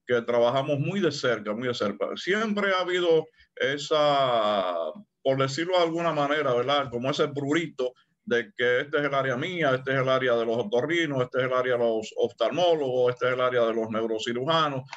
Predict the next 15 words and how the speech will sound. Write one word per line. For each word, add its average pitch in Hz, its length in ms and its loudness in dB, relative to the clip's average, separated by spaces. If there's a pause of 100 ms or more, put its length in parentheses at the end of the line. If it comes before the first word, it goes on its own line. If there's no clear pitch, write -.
(320)
pero 170 520 2
en 139 240 -2
particular, 139 840 0 (300)
quizás 165 560 0
como 131 260 -2
nosotros 151 540 0
nos 147 180 2
desarrollamos 131 840 -2 (320)
en 123 180 -2
un 151 140 0
hospital 123 800 -2
y 113 80 -6
un 120 100 -2
hospital 139 480 0
académico, 120 800 0